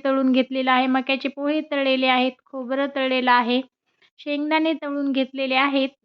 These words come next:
डाळवंही तळून घेतलेलं आहे आणि हे सर्व आता आपण ह्या चिवड्यामध्ये मिक्स करणार आहोत.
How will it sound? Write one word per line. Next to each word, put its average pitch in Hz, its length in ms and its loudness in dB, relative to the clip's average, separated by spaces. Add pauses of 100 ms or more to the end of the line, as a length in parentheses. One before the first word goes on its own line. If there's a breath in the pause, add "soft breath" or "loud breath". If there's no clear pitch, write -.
(320)
डाळवंही 262 680 2
तळून 311 280 2
घेतलेलं 277 400 2
आहे 269 340 0 (340 soft breath)
आणि 262 180 -6
हे 269 60 -2
सर्व 294 260 2
आता 269 260 2
आपण 247 260 0
ह्या 247 180 0
चिवड्यामध्ये 240 580 0
मिक्स 330 380 2
करणार 240 380 -4
आहोत. 220 180 2